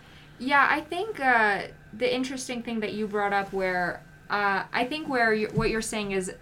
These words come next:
the reported S D Q scores that were already higher at baseline um,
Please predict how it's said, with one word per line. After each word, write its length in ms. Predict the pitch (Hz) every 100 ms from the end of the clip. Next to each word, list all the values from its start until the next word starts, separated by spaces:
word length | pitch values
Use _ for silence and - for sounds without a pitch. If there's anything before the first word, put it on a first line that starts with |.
| 185
the 280 | 208 196 190
reported 640 | 202 202 254 254 247 220 - -
S 240 | 214 214
D 280 | - 208 196 - - - -
Q 280 | - 233 220
scores 600 | - 208 196 190 190 180
that 180 | 190
were 240 | 185 175 -
already 600 | 202 208 196 208 233 208
higher 420 | 208 - 185 180 170
at 200 | - 196
baseline 840 | 196 208 - 175 165 160 160 160 - - - - - -
um, 520 | 175 160 156 156 151